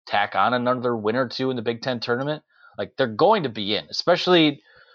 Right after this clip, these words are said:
like I said, th-, that was, Saturday was the best game they've played since the Oregon game, which was, what,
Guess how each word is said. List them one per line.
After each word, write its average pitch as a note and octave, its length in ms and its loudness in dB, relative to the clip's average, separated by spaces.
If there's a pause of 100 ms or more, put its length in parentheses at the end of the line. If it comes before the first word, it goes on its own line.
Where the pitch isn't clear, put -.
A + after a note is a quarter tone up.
(180)
like C3+ 120 4
I C3+ 40 2
said, A#2 300 -2
th-, C3+ 160 -2
that F#3 240 4
was, E3+ 500 -2 (920)
Saturday F3+ 520 4
was C#3+ 180 2
the B2 100 0
best C3+ 340 4
game B2+ 200 0
they've A2+ 240 2
played G2+ 380 0
since - 760 -4 (720)
the G#2 100 0
Oregon A#2+ 380 2
game, F3 340 2 (260)
which G#2 220 -12
was, G2+ 260 -4
what, G2+ 180 0